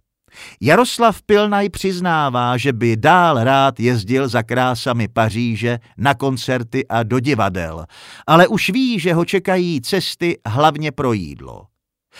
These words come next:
Rychlé zdražení potravin v Česku prostě výletům za levnějšími nákupy přeje. Někdy se mi do toho Polska už ani nechce, protože když jedete někam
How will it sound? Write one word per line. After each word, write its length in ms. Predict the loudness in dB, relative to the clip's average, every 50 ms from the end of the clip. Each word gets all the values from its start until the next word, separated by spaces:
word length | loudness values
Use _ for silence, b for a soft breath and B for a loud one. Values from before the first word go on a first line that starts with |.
| B B B B
Rychlé 580 | 2 4 4 4 2 2 0 2 2 2 0 0
zdražení 640 | -2 0 0 0 2 2 2 0 0 0 -4 -4
potravin 560 | -2 -4 -4 -2 0 0 0 0 0 -2 -4
v 80 | -6 -8
Česku 440 | -4 -4 -4 -4 -4 -4 -4 -4 -4
prostě 460 | -2 -2 -4 -4 -4 -4 -4 -4 -4
výletům 1000 | -2 -4 -4 -4 -2 0 0 0 0 0 -2 -2 -2 -2 0 0 0 0 -2 -4 -6 -8
za 200 | -6 -2 0 2
levnějšími 840 | 2 0 -2 -2 -4 -4 -4 -6 -6 -8 -4 -4 -4 -4 -4 -4
nákupy 600 | -2 -2 0 0 -2 -4 -6 -8 -8 -4 -6 -6
přeje. 560 | -6 -8 -8 -6 -6 -6 -6 -8 -12 -16 -20 _ _ _ _ _ _ _ _ _ _ _ B B B B B B B B
Někdy 460 | -2 2 2 2 2 2 0 0 -2
se 160 | 0 -2 0
mi 140 | 0 0 2
do 120 | 0 0
toho 260 | 0 2 0 0 0
Polska 540 | -2 -2 -2 -4 -2 -4 -4 -4 -4 -4 -4
už 180 | -6 -10 -10 -6 -4
ani 320 | -4 -2 -2 -2 -2 -2
nechce, 540 | -2 -2 -4 -6 -8 -10 -16 -8 -6 -6 -4
protože 480 | -2 -2 -2 0 -2 -4 -2 -2 -2
když 300 | -2 -2 -4 -4 -4 -2
jedete 340 | -4 -2 -2 -2 -2 -2 -4
někam 440 | -4 -4 -6 -4 -2 -2 -2 -2